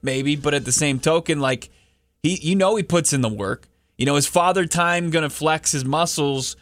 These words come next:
as much to where Chandler Jones is gonna be as impactful? I, I don't know. I, I don't, I don't believe that. I think that he can certainly bounce back.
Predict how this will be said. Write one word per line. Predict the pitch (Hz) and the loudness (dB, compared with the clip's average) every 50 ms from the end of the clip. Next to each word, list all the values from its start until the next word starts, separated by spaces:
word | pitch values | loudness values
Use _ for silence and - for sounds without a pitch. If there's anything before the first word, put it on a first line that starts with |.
| _ _ _ _ _ | _ _ _ _ _
as | - 127 131 | -4 -4 0
much | 139 151 156 160 - - | 0 0 0 0 0 -2
to | - 147 | -2 -2
where | 139 147 143 | 0 0 0
Chandler | 131 - 151 147 143 143 | 0 0 0 0 0 0
Jones | 131 127 143 143 147 147 131 | 0 0 0 0 0 0 -2
is | 131 127 127 | -4 -4 -2
gonna | 120 135 127 | -2 0 0
be | 117 131 127 | 0 0 0
as | 123 113 | 0 0
impactful? | 123 127 127 123 135 123 131 139 - - 123 117 113 110 - - _ _ _ _ _ - | 0 -2 -2 0 0 -2 -2 -2 -4 -2 -2 -2 -2 -4 -8 -16 _ _ _ _ _ -12
I, | - - - - - | -10 -10 -10 -10 -6
I | - 160 | -4 -4
don't | 180 208 247 | -2 -2 -2
know. | 381 | -2
I, | 320 - 185 185 - - | -2 0 -2 -2 -2 -2
I | - 160 | -2 0
don't, | 170 202 196 143 123 - | 0 0 -2 -6 -8 -4
I | - | -2
don't | 165 180 170 143 | -2 0 -2 0
believe | 123 139 147 156 160 147 113 | 0 0 0 2 0 0 0
that. | 110 110 113 | -2 -4 -4
I | 113 | -4
think | 123 - 170 147 - | -2 -2 -4 -2 0
that | 156 143 | -2 -2
he | 135 127 | -2 -4
can | - - 120 | -4 -4 -4
certainly | - - - 131 101 120 120 | -2 -2 -2 -2 -2 -2 -2
bounce | 110 104 113 110 110 107 | -2 -2 -4 -4 -4 -6
back. | - - 107 104 101 | -4 -4 -4 -4 -6